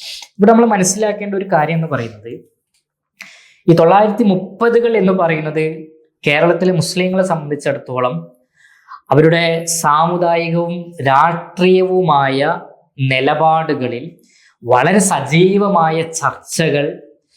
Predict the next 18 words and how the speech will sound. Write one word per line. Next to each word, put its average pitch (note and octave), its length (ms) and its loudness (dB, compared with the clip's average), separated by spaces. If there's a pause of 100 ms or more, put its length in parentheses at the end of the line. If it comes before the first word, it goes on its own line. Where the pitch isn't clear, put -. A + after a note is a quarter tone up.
(180)
നടന്നുകൊണ്ടിരിക്കുന്ന C#3 1200 -2
ഒരു C3 80 -14
ഘട്ടമാണ്. B2 480 -4 (720)
നമുക്കറിയാം, E3+ 460 0
തൊള്ളായിരത്തി E3+ 640 -2
മുപ്പത്തിയഞ്ചിൽ D#3 1120 -6 (760)
കേരള D3 240 4
മുസ്ലിം D#3+ 440 -6
ഐക്യസംഘം C#3 840 -6
അതിൻ്റെ C3 280 -12
പ്രവർത്തനം C3 640 -8 (220)
അവസാനിപ്പിക്കുകയാണ് A#2+ 1160 -10 (720)
കണ്ണൂരിൽ C3 360 -4
വെച്ച് C3 240 -12
നടന്ന B2 300 -10
അതിൻ്റെ B2 380 -12
അവസാനത്തെ A#2+ 580 -8
മീറ്റിംഗ്. A2 480 -18